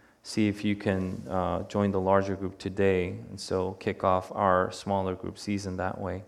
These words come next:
Uh, if you're not part of a smaller group and larger group, and if you would like to join, then you can talk to any one of the elders, and I'm sure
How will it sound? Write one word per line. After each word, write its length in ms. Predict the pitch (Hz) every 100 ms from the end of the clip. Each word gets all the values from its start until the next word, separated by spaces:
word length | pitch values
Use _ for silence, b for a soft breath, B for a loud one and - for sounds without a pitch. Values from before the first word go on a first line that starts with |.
| _ B B B B B -
Uh, 100 | 104
if 100 | 104
you're 100 | 107
not 180 | 160 -
part 160 | 151
of 60 | 123
a 80 | 113
smaller 320 | 117 107 101
group 240 | 101 95
and 100 | 98
larger 280 | 95 95 95
group, 160 | 92 -
and 160 | 101
if 160 | 98 107
you 80 | 104
would 80 |
like 260 | 107 110 135
to 100 | 147
join, 440 | 123 113 110 160 170 B B B B
then 80 | 107
you 80 | 110
can 100 | 110
talk 240 | 107 107
to 100 | -
any 200 | 113 113
one 160 | 107 98
of 80 | 95
the 100 | 92
elders, 500 | 90 90 87 87 -
and 120 | 90
I'm 100 | 92
sure 420 | - 101 90 90